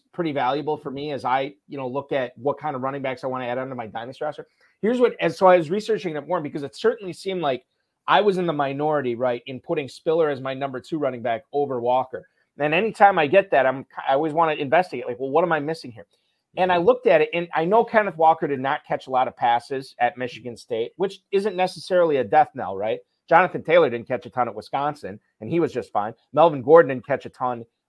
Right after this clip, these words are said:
Speaker 1: um, at Wisconsin. He was just fine. I had no idea, once I delved into the numbers, that the relative athletic score and how elite of an athlete Kenneth Walker is blew me away. Um, and I think at this point,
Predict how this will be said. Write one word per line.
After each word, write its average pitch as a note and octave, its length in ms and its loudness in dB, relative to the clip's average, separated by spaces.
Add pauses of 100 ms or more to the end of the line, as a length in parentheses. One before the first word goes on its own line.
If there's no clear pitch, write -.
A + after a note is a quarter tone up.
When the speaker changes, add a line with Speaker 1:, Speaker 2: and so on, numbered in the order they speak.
Speaker 1:
um, A#2 240 -2
at A#2 100 -2
Wisconsin. A#2 440 -4
He D3+ 100 -4
was C3 100 -6
just A2 140 -12
fine. G#2+ 220 -8 (640)
I G#3+ 200 6
had A3+ 280 4
no F3+ 320 0
idea, F3 400 -2
once E3 260 -6
I G3+ 100 0
delved D3+ 440 -2
into F3+ 200 -8
the D3 80 -10
numbers, C#3+ 440 -10 (360)
that E3 160 -2
the D#3 100 -6
relative A#3+ 400 0
athletic D#3+ 460 -2
score G#3 420 -6
and C3 100 -10
how F#3+ 500 -4
elite C#3+ 580 -10 (140)
of D3 100 -4
an C3 180 -12
athlete E3 560 -6
Kenneth F3+ 260 -8
Walker F3 380 -6
is G3 300 -6
blew D#3+ 420 -6
me G3+ 180 -6
away. C#3 380 -2 (480)
Um, D3 460 0
and E3 120 -4
I D#3+ 100 -2
think G#3+ 280 -4
at - 200 -4
this G3 200 -2
point, F3 460 -8